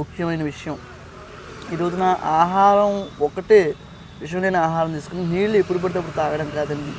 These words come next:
నీళ్ళు ఎప్పుడు తాగాలి, ఆహారం ఎప్పుడు తీసుకోవాలో కూడా రాజేష్ గారు చెప్పారు.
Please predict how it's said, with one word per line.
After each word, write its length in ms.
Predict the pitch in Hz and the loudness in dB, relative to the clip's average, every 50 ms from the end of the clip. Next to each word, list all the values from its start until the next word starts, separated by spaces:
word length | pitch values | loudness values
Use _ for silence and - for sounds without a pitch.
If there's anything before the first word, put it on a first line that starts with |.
| - - - 156 160 | -12 -10 -6 -4 -2
నీళ్ళు 260 | 165 175 185 196 202 196 | 0 2 2 6 6 6
ఎప్పుడు 180 | - - 180 160 170 | 6 4 -4 0 2
తాగాలి, 320 | 165 165 156 165 165 175 170 160 160 | 2 2 2 0 -2 2 4 4 4
ఆహారం 300 | 170 170 170 170 170 170 160 | 4 4 4 4 2 2 -2
ఎప్పుడు 160 | 156 - - 156 156 | -6 -8 -8 -8 -8
తీసుకోవాలో 360 | 147 - - - 147 147 139 135 | -8 -8 -4 -2 0 0 0 0
కూడా 160 | 147 175 240 294 - - - - - - - - - - - - - - - - 156 | 2 2 2 2 0 -4 -12 -12 -12 -12 -12 -12 -12 -12 -12 -12 -12 -12 -6 2 4
రాజేష్ 340 | 151 156 170 170 165 151 - 160 | 6 6 6 4 0 -2 2 0
గారు 120 | 151 - 139 | 2 2 0
చెప్పారు. 280 | - - - - - | -2 0 0 0 0